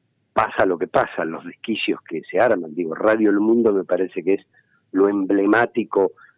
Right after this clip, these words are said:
Digo, lo, lo llegó a ocupar una persona que se quedaba dormida adentro con su familia,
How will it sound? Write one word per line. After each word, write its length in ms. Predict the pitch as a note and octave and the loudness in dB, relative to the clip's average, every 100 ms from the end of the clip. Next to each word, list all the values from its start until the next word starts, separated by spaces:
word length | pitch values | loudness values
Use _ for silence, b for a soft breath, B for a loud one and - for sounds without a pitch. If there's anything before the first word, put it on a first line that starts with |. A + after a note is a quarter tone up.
| _ | _
Digo, 220 | - F2+ F#2 | -4 -2 0
lo, 200 | F#2+ G#2 | 0 0
lo 180 | G#2+ G#2 | 0 0
llegó 260 | G#2+ A#2 | 2 2
a 40 | C#3 | 2
ocupar 320 | A2+ G#2 A#2+ | 0 0 2
una 180 | A2+ G#2 | 2 2
persona 460 | G2 - C3+ C#3+ | -2 0 2 2
que 100 | C#3 | 0
se 140 | - F2+ | -8 -2
quedaba 260 | F#2 G#2 | 2 2
dormida 380 | F#2 F2+ G2+ G2 | 2 0 0 2
adentro 320 | F#2+ A#2+ - | 2 2 0
con 140 | - E2 | -8 -14
su 120 | - | -16
familia, 580 | C#2+ F#2+ C3 B2+ B2+ | -6 0 2 4 2